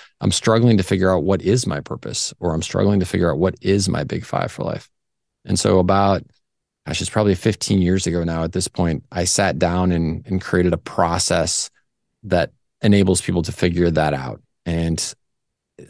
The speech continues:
the good thing is I had no formal training in doing something like that. It's the same method I use for almost everything. I don't know anything, so I'll figure out what would work good for me. And then I at least know that it would work for me and my type of brain.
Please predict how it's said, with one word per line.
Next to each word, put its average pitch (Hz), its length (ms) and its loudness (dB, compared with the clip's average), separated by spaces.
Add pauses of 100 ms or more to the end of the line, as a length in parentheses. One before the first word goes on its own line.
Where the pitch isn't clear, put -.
(180)
the - 80 2
good 131 200 4
thing 127 160 6
is 104 240 4
I 107 120 -2
had 101 180 2
no 101 140 4
formal 95 320 0
training 87 400 -2
in 80 120 -2
doing 80 200 -2
something 78 300 -4
like 76 160 -2
that. 67 240 -4
It's - 160 -8
the 98 60 -2
same 107 240 4
method 92 260 2
I 80 80 2
use 82 200 -2
for 78 120 -6
almost 78 220 -4
everything. 76 400 -6 (580)
I 113 80 2
don't 147 100 6
know 135 100 6
anything, 98 460 2
so 95 460 2
I'll 101 160 -2
figure 104 340 2
out 98 140 2
what 95 160 0
would 90 100 -2
work 87 240 -4
good 90 200 -2
for - 140 -2
me. 104 420 4
And 104 180 4
then 107 100 4
I 101 100 0
at 98 120 -2
least 120 260 -2
know 113 300 4
that 104 120 0
it 87 100 -2
would 90 120 -4
work 92 300 -4
for - 180 -4
me 107 320 4
and 98 160 0
my 98 240 0
type 95 240 -2
of 85 160 -2
brain. 87 480 -2